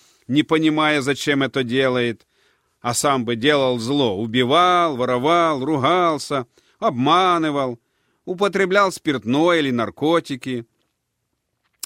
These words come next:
«А вот здесь я уже с вами не согласен», — возразил Колька.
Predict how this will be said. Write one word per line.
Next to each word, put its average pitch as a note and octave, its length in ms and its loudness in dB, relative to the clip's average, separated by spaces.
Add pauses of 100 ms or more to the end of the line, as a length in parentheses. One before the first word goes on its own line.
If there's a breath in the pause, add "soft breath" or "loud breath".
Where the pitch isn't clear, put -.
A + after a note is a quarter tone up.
(100)
«А C3+ 240 2
вот D#3 140 2
здесь C3+ 520 -2
я A3+ 100 -2
уже A3 220 0
с - 100 -4
вами D3 340 0
не F3+ 120 -2
согласен», — C3 880 -2
возразил B2 540 -4
Колька. A#2+ 600 -6